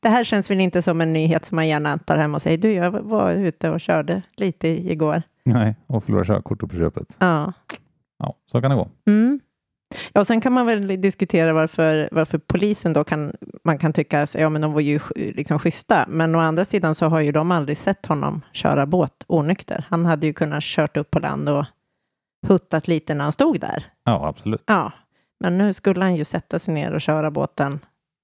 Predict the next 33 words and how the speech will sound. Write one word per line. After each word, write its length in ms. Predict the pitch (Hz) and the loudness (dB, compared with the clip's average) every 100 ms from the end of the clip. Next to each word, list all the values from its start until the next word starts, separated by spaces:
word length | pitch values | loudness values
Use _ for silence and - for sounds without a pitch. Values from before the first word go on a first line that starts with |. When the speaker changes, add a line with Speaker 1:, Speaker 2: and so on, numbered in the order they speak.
| _ _ - - - | _ _ -20 -8 0
Speaker 1:
Sa 80 | |
han 180 | 214 165 | 2 2
ju. 80 | - - | -2 -4
Speaker 2:
Ja, 140 | 156 | 0
och 200 | 135 92 | 0 0
då 140 | 107 87 | 0 0
fick 160 | 98 - | -4 -2
de 100 | 92 | 0
någonting 240 | 87 85 | 0 0
att 80 | 78 | 0
gå 120 | 160 | -2
på 120 | - | -4
helt 140 | - 226 | -4 2
enkelt. 140 | 208 | 4
Speaker 1:
Japp. 100 | 294 - _ | 2 -2 _
Speaker 2:
Ja. 200 | 160 120 147 - | -2 -2 -4 -4
Speaker 1:
Mm. 260 | 208 185 190 | 2 4 4
Speaker 2:
Så, 240 | 147 98 | 2 -2
eh, 60 | 95 95 - _ _ _ _ _ _ _ _ _ | -4 -8 -14 _ _ _ _ _ _ _ _ _
vad 100 | 113 | -2
är 40 | |
kontentan 480 | - 113 117 107 107 | 0 0 0 0 0
av 80 | 101 | 2
det 80 | 107 | 2
här 120 | 127 | 2
då? 160 | 85 - _ _ _ - - - - - _ _ _ - | 0 -4 _ _ _ -20 -20 -18 -20 -20 _ _ _ -4
Speaker 1:
Kör 260 | - 202 | 4 4
inte 180 | 180 151 | 4 2
båt 240 | 170 170 175 | 2 2 4
onykter 500 | 170 214 - 143 - | 2 2 0 0 0
igen. 480 | 151 156 156 226 277 - | 2 2 4 2 0 0
Speaker 2:
Nej. 300 | 123 90 - | 2 2 -2
Speaker 1:
Nej. 360 | - 190 165 | -2 0 0